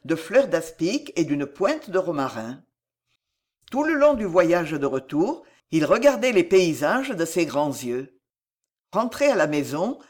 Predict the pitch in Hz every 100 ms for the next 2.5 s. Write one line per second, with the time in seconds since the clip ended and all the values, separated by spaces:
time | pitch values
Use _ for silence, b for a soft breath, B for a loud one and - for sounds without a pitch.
0 | B - 170 196 160 233 247 156 147 233
1 | 262 220 190 180 240 170 - 151 180 -
2 | 143 127 120 143 -